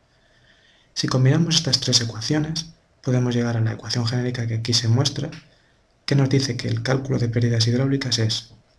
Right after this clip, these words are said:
como no podía ser de otra manera, la diferencia entre uno menos el rendimiento hidráulico por la altura neta,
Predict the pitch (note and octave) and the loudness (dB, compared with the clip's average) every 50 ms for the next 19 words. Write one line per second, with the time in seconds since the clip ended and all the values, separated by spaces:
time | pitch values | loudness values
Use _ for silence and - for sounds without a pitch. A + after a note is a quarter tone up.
0 | _ _ _ - A2 A2 G#2+ A2 A2+ A2+ A#2+ A#2 A2 G#2+ - - G#2+ G#2 A2 G#2+ | _ _ _ -2 0 2 2 4 2 2 2 2 2 2 2 0 0 2 2 2
1 | G#2+ A2+ A2+ A2+ A#2+ B2+ C3+ C3+ C#3+ D3+ - - - _ _ _ _ _ _ _ | 2 4 4 4 4 4 2 0 -2 -6 -8 -14 -20 _ _ _ _ _ _ _
2 | - C3+ B2 A#2 - A#2+ B2 B2+ B2+ B2 A2+ A2+ A2 A2+ A#2+ B2 A#2+ A2 G#2 - | -2 -2 -2 0 0 2 2 2 2 2 2 2 4 4 4 4 4 2 2 0
3 | - F#2+ - - - - G#2 G#2+ A2 A2+ A#2+ B2 B2 A#2+ B2 B2 B2+ B2+ B2+ C3+ | -4 -6 -6 -8 -8 -8 -4 -2 0 2 2 2 2 0 0 0 0 0 -2 -2
4 | C3 C3+ - - A2+ G#2+ G2+ G#2 G#2 G#2 G#2 F#2 - - - - _ - | -4 -4 -4 -2 -2 0 0 -2 -4 -2 -4 -4 -4 -6 -10 -14 _ -20